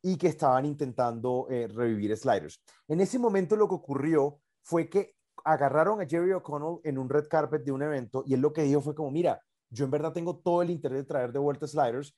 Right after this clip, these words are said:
yo, o sea, yo le hago barra, me encantaría, pero sencillamente no sabemos qué es de la vida del creador, no sabemos dónde está, no contesta nada, no tiene Facebook, no tiene redes,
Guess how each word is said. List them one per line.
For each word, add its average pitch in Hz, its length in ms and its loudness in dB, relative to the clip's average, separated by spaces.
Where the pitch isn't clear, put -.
yo, 127 280 2
o 135 100 -4
sea, 120 400 0
yo 123 180 -4
le 135 140 2
hago 151 340 2
barra, 120 440 -2
me 127 160 -6
encantaría, 131 880 -2
pero 170 340 4
sencillamente 139 800 -4
no 135 140 -4
sabemos 139 440 -2
qué 135 120 -8
es 113 60 -10
de 139 80 -4
la 135 120 0
vida 120 300 0
del 123 160 -2
creador, 107 380 -2
no 110 100 -10
sabemos 131 320 -6
dónde 117 240 -8
está, 139 360 -6
no 127 200 -2
contesta 131 640 0
nada, 143 300 2
no 123 160 -8
tiene 117 280 -12
Facebook, 131 480 -4
no 110 120 -6
tiene 110 260 -6
redes, 160 600 4